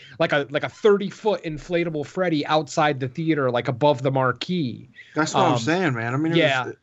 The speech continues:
Speaker 2: and the reason why I knew so much about it at the time is because, believe it or not, when I was a kid, and you may have heard this on earlier podcasts, I was terrified of Freddy Krueger when I was a kid.
Speaker 1: <laughs>
Speaker 2: You know, I mean, he was the villain. You know, I think, I think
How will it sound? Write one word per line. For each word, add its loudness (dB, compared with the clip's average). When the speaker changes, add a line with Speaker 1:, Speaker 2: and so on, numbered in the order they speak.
Speaker 2:
and 2
the 6
reason 2
why 4
I 2
knew -2
so -6
much -6
about -4
it -2
at -8
the -14
time -4
is -10
because, -4
believe 4
it 6
or 4
not, 4
when 2
I 4
was 0
a -4
kid, 2
and 0
you 0
may 0
have 0
heard 0
this 2
on -4
earlier 2
podcasts, 0
I 0
was -2
terrified 2
of -12
Freddy -4
Krueger -4
when -8
I -4
was -10
a -18
kid. -8
Speaker 1:
<laughs> -4
Speaker 2:
You 6
know, 4
I 2
mean, 4
he 4
was 4
the 2
villain. 4
You 0
know, 2
I 2
think, -2
I 2
think -2